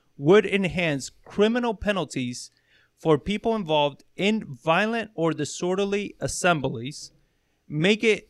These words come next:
a third-degree felony to block traffic during a protest,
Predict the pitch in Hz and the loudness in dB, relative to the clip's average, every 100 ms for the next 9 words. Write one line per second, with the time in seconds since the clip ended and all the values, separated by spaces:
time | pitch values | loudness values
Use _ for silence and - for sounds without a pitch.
0 | - 160 151 - 190 220 208 185 196 - | 0 0 0 0 2 2 0 -2 -4 -2
1 | 180 185 180 175 156 143 117 - 160 180 | 0 0 0 -4 -6 -10 -10 -2 2 2
2 | 202 - - 180 180 175 143 123 147 156 | -2 -16 -2 2 2 2 -2 -2 2 2
3 | 190 190 151 185 175 - 127 127 - | 2 -2 0 2 2 0 -4 -4 -6